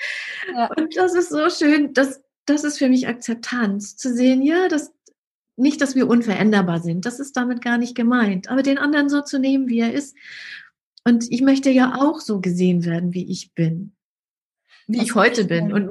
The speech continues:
Speaker 2: morgen, wie ich morgen bin und so, ne? Aber
Speaker 1: Mein Mann und ich sagen ganz oft, dass wir wahrscheinlich beide so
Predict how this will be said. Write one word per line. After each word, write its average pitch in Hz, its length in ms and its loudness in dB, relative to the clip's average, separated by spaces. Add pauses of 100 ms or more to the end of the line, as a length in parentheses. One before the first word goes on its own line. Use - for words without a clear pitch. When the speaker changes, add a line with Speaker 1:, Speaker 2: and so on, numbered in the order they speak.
Speaker 2:
morgen, 247 200 2
wie 220 60 0
ich 220 100 -6
morgen 226 360 2
bin 190 320 -2
und 190 160 -4
so, 175 180 -4
ne? 220 280 -4
Aber 196 300 -8 (720)
Speaker 1:
Mein 220 140 2
Mann 254 180 4
und 240 140 -2
ich 262 100 -4
sagen 254 240 2
ganz 233 200 2
oft, 233 200 -2
dass 226 160 -2
wir 233 120 -2
wahrscheinlich 226 480 2
beide 226 280 2
so 220 200 0